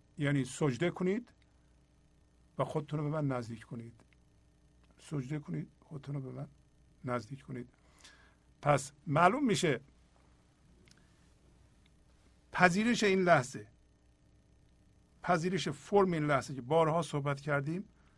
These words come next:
همون سجده است. اون سجده ای که در نماز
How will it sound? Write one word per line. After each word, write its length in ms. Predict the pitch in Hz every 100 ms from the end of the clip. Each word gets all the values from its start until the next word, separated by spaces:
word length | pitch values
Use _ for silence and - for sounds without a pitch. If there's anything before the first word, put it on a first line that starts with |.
| -
همون 200 | 170 170
سجده 420 | - 156 117 123
است. 300 | 104 - _ _ - - -
اون 200 | 170 208
سجده 420 | - 196 151 170
ای 180 | 196 180
که 300 | 147 135 - - _ _ _ _ _ _ _ _ _ _ _
در 160 | 147 143
نماز 640 | 139 139 147 151 123 -